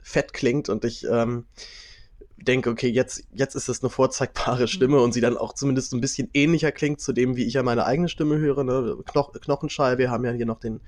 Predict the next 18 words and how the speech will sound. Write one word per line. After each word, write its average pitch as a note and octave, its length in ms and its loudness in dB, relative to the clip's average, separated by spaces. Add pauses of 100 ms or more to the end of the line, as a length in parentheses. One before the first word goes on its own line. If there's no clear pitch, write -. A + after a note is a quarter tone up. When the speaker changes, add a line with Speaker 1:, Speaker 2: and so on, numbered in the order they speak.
(260)
Speaker 1:
die B2 80 -4
Schwingung C#3 360 2
unserer A#2+ 180 2
Knochen D3 580 0
mit, C3+ 240 0
mit C#3+ 180 -2
im C#3+ 120 0
Ohr, C#3 220 6
deswegen B2+ 320 0
klingt - 200 -4
unsere B2+ 160 -2
Stimme C3 440 -2
immer B2+ 160 -2
für B2+ 120 2
uns A2+ 120 0
selber B2 240 4
deutlich - 300 0
tiefer. D#3+ 400 -2